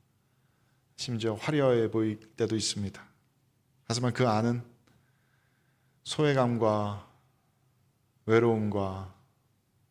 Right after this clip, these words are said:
절망과 낙담, 고립감, 그런 것 때문에 혼란스러워할 때도 많이 있어요.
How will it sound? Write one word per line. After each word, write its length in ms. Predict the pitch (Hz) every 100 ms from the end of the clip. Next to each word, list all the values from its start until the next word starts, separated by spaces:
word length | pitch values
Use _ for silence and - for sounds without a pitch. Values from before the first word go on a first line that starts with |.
| _ _ _ _ _ _ _ _ _ _
절망과 560 | - 113 117 113 107 110
낙담, 720 | 104 95 - - 98 92 92 90 _ _ _ _ _ _ _
고립감, 720 | - 113 107 - 107 98 95 - _ _ _ _ _ _ _ _ _ _ _ _ _ _ -
그런 140 | 120
것 120 | 120
때문에 240 | 120 117 113
혼란스러워할 560 | 156 143 123 131 113
때도 200 | 107 107
많이 220 | 117 104
있어요. 280 | 107 - -